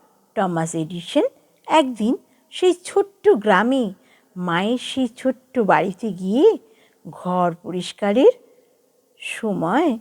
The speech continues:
স্কুলের প্রিন্সিপালের দেয়া চিঠিটা পেল। চিঠিটা পড়ে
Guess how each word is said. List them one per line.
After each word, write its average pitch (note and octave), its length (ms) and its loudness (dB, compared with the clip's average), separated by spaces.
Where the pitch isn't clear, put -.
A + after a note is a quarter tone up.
স্কুলের G#3+ 600 -2
প্রিন্সিপালের G3 840 -2
দেয়া F#3 300 0
চিঠিটা G#3 600 -4
পেল। A#3+ 340 4
চিঠিটা F#4 500 2
পড়ে F4 360 2